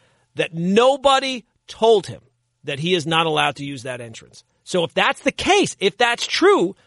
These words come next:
for the Knicks, good news. You're getting lambasted, even though, you know, there's this perception that people, oh, all these people have problems at the Knicks game. Millions of people are going to Knicks games every year, don't have any problems whatsoever.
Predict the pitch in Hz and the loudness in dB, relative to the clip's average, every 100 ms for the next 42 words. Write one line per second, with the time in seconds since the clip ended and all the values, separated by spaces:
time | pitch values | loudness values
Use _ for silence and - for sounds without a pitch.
0 | _ 208 202 208 349 - - - 147 127 | _ -4 -4 -2 0 0 -4 -12 -16 0
1 | 262 339 277 330 320 - - - _ 180 | 2 2 2 2 0 -4 -14 -20 _ -4
2 | 185 214 185 151 156 156 185 185 147 226 | 0 -2 -4 -20 -16 -6 -2 -2 -2 0
3 | 302 311 - - _ - 262 311 254 269 | 2 0 -4 -14 _ -6 -4 0 0 2
4 | 190 190 - _ _ 226 196 214 196 226 | 0 -2 -6 _ _ 0 2 2 2 -2
5 | - 196 - 285 - 175 151 220 208 151 | -2 -6 -2 -2 -2 -8 -6 -8 -8 -4
6 | 170 214 185 220 196 - 226 185 160 143 | 2 4 4 2 0 -4 -4 -2 -6 0
7 | 185 202 165 156 185 - - - _ _ | 2 2 0 -4 -4 -4 -10 -18 _ _
8 | _ _ _ 190 359 466 392 294 - 427 | _ _ _ 0 2 4 2 0 2 2
9 | 247 190 240 269 247 262 - 208 214 208 | 2 0 4 4 2 -2 -4 -4 -2 0
10 | 240 233 247 202 180 190 196 196 190 180 | 0 -2 0 0 0 -2 -2 -2 2 2
11 | 165 147 151 156 151 135 - | 2 -4 -4 -2 -4 -4 -10